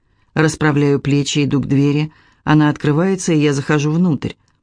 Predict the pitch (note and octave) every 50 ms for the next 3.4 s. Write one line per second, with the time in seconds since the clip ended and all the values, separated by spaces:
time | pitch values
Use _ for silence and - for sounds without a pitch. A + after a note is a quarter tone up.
0 | _ _ _ _ _ _ _ C#3+ C#3+ D3+ E3 D#3 D#3+ F3+ E3+ D3 C#3+ C#3+ C#3+ C#3
1 | D3 C3+ - - D#3 D3+ D#3+ E3+ E3 D3+ D3 - - D3+ C#3+ - - D3+ D3+ D#3
2 | D3+ C#3 D3 C#3+ D3+ D3 C#3+ - - - D#3 D#3 D3+ C#3 C#3+ E3 D#3 F#3 F#3+ E3+
3 | C#3 C3+ C3 - - C#3+ C#3